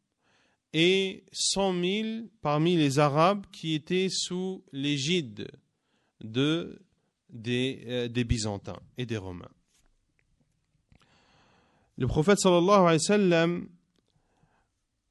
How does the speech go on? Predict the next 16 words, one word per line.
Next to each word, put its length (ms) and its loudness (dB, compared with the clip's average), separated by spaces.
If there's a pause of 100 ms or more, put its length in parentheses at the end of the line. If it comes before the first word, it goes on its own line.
(440)
après 720 2 (1040)
la 460 4
victoire 500 4
de 100 4
la 160 4
Mecque, 560 -2 (380)
a 160 0
envoyé 960 4 (560)
plusieurs 460 2
lettres 640 -2
à 100 -2
différents 500 -4
gouverneurs, 840 -4 (1040)
à 100 -2
différents 800 -2 (280)
rois, 600 6